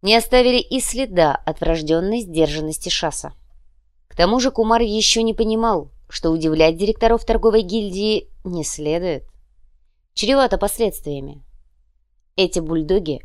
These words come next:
чуяли ложь за тысячу миль и умели намертво сжимать челюсти на горле врага. «Очень мило», пробормотал Биджар.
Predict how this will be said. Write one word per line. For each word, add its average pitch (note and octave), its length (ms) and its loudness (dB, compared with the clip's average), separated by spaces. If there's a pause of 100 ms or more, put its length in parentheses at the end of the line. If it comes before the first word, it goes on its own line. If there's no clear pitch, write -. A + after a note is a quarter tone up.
(120)
чуяли G#3+ 400 2
ложь G#3+ 420 2 (180)
за E3+ 180 -2
тысячу G#3 520 -4
миль E3 280 -6 (640)
и A#3 100 2
умели B3+ 320 4
намертво E3+ 540 2
сжимать D#3+ 340 0
челюсти F#3 440 0
на A#3 140 -2
горле E3+ 300 2
врага. D#3+ 400 0 (1000)
«Очень F3+ 420 -6
мило», G#3 580 -4 (320)
пробормотал D#3+ 560 -4
Биджар. D#3 480 -6